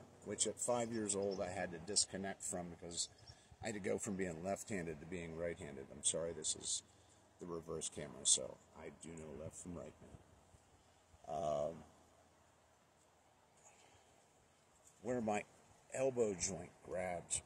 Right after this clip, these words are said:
where the muscles feel like the end is, but they're not. And now I'm starting to feel all of that. I'm having to open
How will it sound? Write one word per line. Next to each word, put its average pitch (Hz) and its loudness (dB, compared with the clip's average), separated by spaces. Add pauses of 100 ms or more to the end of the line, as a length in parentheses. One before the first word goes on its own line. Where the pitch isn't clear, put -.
where 98 2
the 87 -2
muscles 92 4
feel 135 4
like 92 2
the 95 -4
end 95 -2
is, 92 2
but - -4
they're 107 4
not. 101 0 (100)
And 90 -6
now 104 4
I'm 127 4
starting 117 6
to 87 -2
feel - -4 (140)
all 110 0
of 85 -6
that. 82 -6 (640)
I'm - -18 (180)
having 135 -8
to - -16 (1700)
open 147 -6